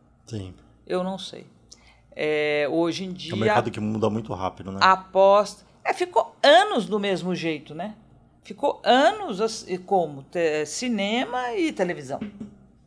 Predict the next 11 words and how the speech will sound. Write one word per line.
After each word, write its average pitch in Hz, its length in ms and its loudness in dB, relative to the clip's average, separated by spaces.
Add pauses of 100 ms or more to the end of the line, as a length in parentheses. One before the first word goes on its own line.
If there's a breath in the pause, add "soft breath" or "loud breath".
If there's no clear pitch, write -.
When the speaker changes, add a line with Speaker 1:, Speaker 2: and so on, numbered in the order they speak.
(280)
Speaker 2:
Anos. 339 480 -6 (360 loud breath)
Mas, 233 180 -2
de 269 100 -2
repente, 349 500 -4
ele 392 180 -2
veio 254 440 -2
num 214 220 -2
looping 233 380 -4
que 226 120 -6
ele 269 180 -2
dá, 208 360 0